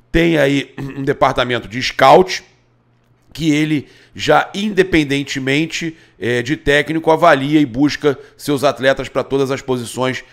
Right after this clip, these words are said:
e funções. É, o que tínhamos como objetivo era a classificação direta aí pra, pra Copa Libertadores,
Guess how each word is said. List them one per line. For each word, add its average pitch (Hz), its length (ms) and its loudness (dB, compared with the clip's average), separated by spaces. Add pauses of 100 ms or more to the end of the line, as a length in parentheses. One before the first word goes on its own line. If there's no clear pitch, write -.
e 123 100 -10
funções. 117 600 -8 (500)
É, 117 280 0
o 139 80 -2
que 160 160 -8
tínhamos 143 540 -2
como 147 260 0
objetivo 160 680 -4 (300)
era 123 200 0
a 127 40 -8
classificação 139 680 -2
direta 135 500 2
aí 123 80 -4
pra, 117 360 0
pra 113 140 -4
Copa 127 340 0
Libertadores, 131 800 -2